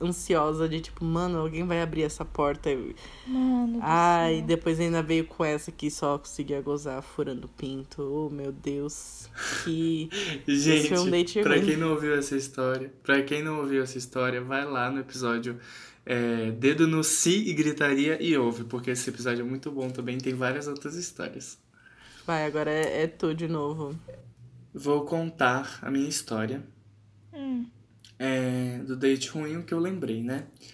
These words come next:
Speaker 3: Uma vez, eu marquei com um boyzinho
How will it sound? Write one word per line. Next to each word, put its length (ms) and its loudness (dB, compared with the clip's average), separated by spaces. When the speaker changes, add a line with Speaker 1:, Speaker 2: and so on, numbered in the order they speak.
Speaker 3:
Uma 160 -2
vez, 720 0
eu 120 -4
marquei 400 -2
com 140 -6
um 60 -4
boyzinho 760 0